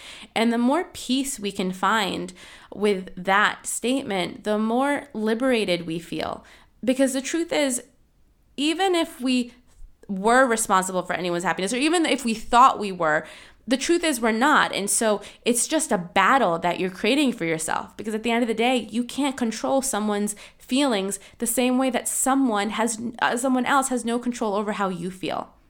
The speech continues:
And so when we look at quitting, we have to look at two things. We have to look at, number one,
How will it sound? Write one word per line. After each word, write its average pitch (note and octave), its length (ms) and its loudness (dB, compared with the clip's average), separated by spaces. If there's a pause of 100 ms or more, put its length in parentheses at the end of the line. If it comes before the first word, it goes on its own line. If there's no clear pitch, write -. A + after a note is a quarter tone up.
(580)
And A#3+ 120 0
so B3+ 120 2
when B3 300 0
we D#4 120 -2
look B3+ 240 -2
at G#3+ 180 -2
quitting, G3 500 -2 (280)
we A#3+ 120 -2
have C4 120 -2
to C#4 60 -2
look C#4+ 160 -2
at B3 100 -4
two C4 180 -2
things. G#3 460 -2 (560)
We A#3+ 60 -4
have B3 120 0
to C4 60 0
look B3+ 100 0
at, B3 100 -2
number B3 340 2
one, A3+ 560 -2